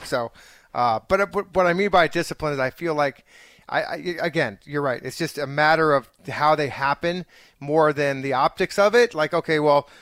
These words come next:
it just seems to me that, that the Joe Judge team, that when we thought about it, was just, it, it's just for some reason you would think it would have been a more disciplined team. But, uh, you know,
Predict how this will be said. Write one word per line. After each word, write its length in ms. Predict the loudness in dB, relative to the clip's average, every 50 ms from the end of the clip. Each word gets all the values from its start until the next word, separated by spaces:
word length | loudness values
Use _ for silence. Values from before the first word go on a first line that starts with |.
| _ _ -8
it 180 | -6 -6 -4
just 180 | -4 -6 -6 -4
seems 240 | -2 -2 -2 -2 -4
to 80 | -4 -2
me 160 | 0 0 0
that, 180 | 2 0 -2 -2 _ _ _ -4
that 180 | -4 -4 -4 _ _ _
the 100 | -10 -8
Joe 240 | -4 -2 -2 -2 0
Judge 260 | 0 0 -2 -2 -2
team, 300 | -6 -8 -6 -6 -4 -4
that 160 | -4 -6 -4
when 180 | -4 -6 -6 -4
we 120 | -6 -4
thought 240 | 0 2 2 4 4
about 240 | 4 2 2 2 0
it, 40 | -2
was 140 | -4 -6
just, 220 | -6 -8 -10 -10 -10
it, 100 | -12 -12 -12 -16 _ _ _
it's 200 | -18 -18 -16 -14
just 180 | -14 -14 -14 -12
for 120 | -12 -12
some 260 | -8 -6 -6 -6 -4 -6
reason 220 | -6 -6 -6 -8
you 80 | -8 -10
would 100 | -10 -10
think 160 | -10 -8 -6
it 60 | -4
would 140 | -4 -4 -4
have 60 | -4
been 140 | -4 -6 -6
a 40 | -6
more 220 | -4 -4 -4 -4
disciplined 560 | -4 -4 -6 -6 -6 -8 -10 -8 -10 -10 -8
team. 280 | -6 -4 -4 -4 -2 -2
But, 160 | -4 -4 -6 _ _ -20 -20 -20 -20 _ _ _ _ -8
uh, 100 | -8 -8 -8 -10 -14 -12
you 100 | -8 -4
know, 220 | -2 0 0 0